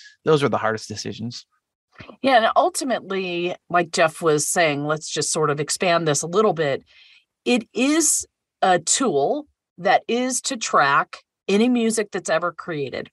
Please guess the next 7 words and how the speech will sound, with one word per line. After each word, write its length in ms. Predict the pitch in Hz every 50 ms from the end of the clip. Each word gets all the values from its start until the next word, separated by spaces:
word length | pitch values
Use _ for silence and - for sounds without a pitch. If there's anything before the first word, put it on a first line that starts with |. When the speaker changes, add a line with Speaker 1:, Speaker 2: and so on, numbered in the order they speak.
| _ _ -
Speaker 2:
whether 320 | 160 160 156 165 156 151
it's 200 | 143 - - -
just 500 | - - 170 156 156 - - - - - _ - _ -
instrumental 580 | 170 175 160 - - 185 208 226 226 220 214 214
music, 480 | 208 202 196 190 190 180 175 170 - _ _ _ _ _
whether 320 | - 165 170 160 160 156 151
there 340 | 160 151 147 139 135 -